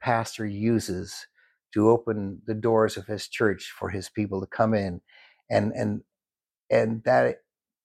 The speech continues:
again, is just so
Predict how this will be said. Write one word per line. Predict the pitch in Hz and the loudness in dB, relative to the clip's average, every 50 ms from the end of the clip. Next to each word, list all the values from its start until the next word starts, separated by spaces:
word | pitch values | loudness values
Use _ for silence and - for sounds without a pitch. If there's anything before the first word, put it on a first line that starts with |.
| _ - | _ -6
again, | 135 117 117 113 127 131 123 117 117 117 117 | -6 -6 -4 0 2 2 4 2 2 0 -2
is | 117 131 123 120 110 - - | -4 -4 -4 -6 -6 -10 -8
just | - - 113 - - - - - - - - - | -6 -6 -6 -6 -6 -12 -14 -14 -12 -10 -2 2
so | 131 123 123 123 123 123 123 123 123 123 123 123 120 120 - | 4 4 6 6 4 4 2 2 2 2 2 2 0 -2 -6